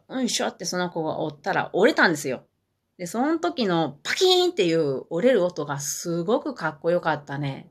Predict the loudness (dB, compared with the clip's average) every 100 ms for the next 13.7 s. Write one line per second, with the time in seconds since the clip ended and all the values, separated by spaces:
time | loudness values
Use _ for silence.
0 | _ -14 -12 -12 -10 -6 -4 -6 _ _
1 | -20 -20 -20 _ -6 -4 -2 0 0 0
2 | -2 -4 -4 -4 -4 -6 -2 2 2 4
3 | 4 4 0 -10 _ _ _ _ -8 -2
4 | 0 2 2 0 -2 -2 0 2 2 2
5 | 2 2 2 -2 -4 -4 -4 -6 -10 -10
6 | -6 -2 2 4 4 4 2 2 2 2
7 | 4 4 4 0 -4 -6 -8 -4 -2 -2
8 | -2 -2 2 2 0 -2 -2 -2 -4 _
9 | _ -10 -4 -2 -2 -2 -4 -8 -8 -2
10 | 0 0 0 0 0 0 0 -2 -6 -6
11 | -4 -4 -6 -6 -6 -4 0 2 4 4
12 | 2 0 -4 -6 -12 -6 -4 -4 -6 -8
13 | -6 -4 -2 2 4 4 2